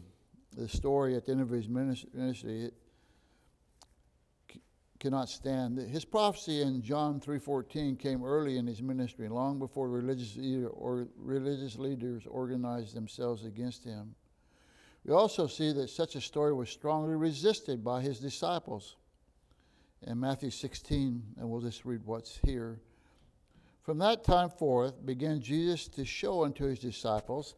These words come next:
how that he must go in, unto Jerusalem, and suffer many things of the elders and chief priests and scribes, and be killed,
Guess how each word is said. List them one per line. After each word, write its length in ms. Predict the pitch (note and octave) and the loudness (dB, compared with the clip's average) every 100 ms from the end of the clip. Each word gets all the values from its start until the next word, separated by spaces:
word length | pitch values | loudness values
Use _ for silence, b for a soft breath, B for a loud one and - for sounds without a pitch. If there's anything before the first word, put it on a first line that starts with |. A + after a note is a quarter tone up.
| b b - | b b -2
how 140 | D3 | 0
that 140 | C#3+ | 2
he 80 | D3+ | 0
must 320 | D3+ D3 - | 0 -2 -4
go 400 | D#3 F3+ F#3 F3+ - - D#3 - _ | -2 2 2 0 -8 -18 -18 -18 _
in, 200 | C#3 D3+ - _ _ | -6 -6 -10 _ _
unto 320 | D3+ E3 G#3 | -6 -4 -4
Jerusalem, 680 | F3 D#3 B2 G2+ - G#2+ C#3 - b b b b b | -4 -2 -2 -4 -10 -10 -12 -18 b b b b b
and 100 | C#3+ | -8
suffer 280 | - G#3+ G3+ | 0 2 2
many 280 | D3 C#3 C3 | 4 4 2
things 380 | - C#3 C#3+ B2+ | 2 0 0 -2
of 80 | |
the 160 | A#2+ - | -2 0
elders 540 | D#3 D#3 A2 A2+ B2 | 2 2 0 -2 -4
and 100 | A#2 | -6
chief 320 | G#2 D#3+ D#3 - | -4 -4 -4 -4
priests 340 | B2 C3 - | -4 -4 -4
and 140 | A#2+ | -8
scribes, 680 | - - C#3 C3 A#2 B2 - b b b b b _ _ _ _ b b b b b b | -8 -4 -2 0 0 -4 -12 b b b b b _ _ _ _ b b b b b b
and 140 | C3+ | 0
be 100 | C3+ | 0
killed, 600 | D3+ - G3 B2+ F#2 - | 2 4 4 0 -6 -14